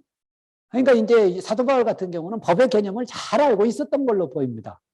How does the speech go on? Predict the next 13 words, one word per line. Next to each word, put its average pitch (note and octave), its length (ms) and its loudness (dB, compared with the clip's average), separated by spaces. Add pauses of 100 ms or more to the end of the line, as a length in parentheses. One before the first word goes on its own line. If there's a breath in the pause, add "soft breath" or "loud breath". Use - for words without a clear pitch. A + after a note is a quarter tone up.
(440)
율법에 C4 420 0
대해서도 G3+ 400 2
이야기하는데 D#3 600 -4
뭐에 G3 440 2
대해서 F3+ 240 0
얘기냐? B2+ 380 -8
생명의, C#4 1160 -4 (2000)
성령의 D#4+ 1000 0
법이, D3 880 -2 (540)
성령의 C#4 840 -4
법이 E3+ 540 -6
이렇게 C3+ 340 -14
얘기합니다. A2 380 -18